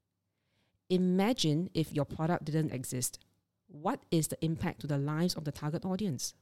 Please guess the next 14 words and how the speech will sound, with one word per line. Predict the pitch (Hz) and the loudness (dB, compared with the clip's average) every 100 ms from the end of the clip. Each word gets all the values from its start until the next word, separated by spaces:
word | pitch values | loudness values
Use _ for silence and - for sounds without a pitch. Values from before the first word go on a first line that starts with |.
| _ _ _ _ _ _ _ _ _ _ _ _ _ _ _ _ - | _ _ _ _ _ _ _ _ _ _ _ _ _ _ _ _ -6
This | 208 403 | 0 4
is | - | 4
also | - 208 240 | 4 4 6
the | 190 | 6
moment | 156 156 160 170 185 - | 6 6 6 4 2 -2
where | - 160 | -2 0
the | 160 | 2
light | 151 147 208 | 0 0 -2
is | - 147 | -2 0
switched | - - - | 0 -2 -2
on | 160 156 | -2 0
for | 151 | 0
many | 139 139 | 0 0
groups. | 143 131 - - | 0 -2 -2 -6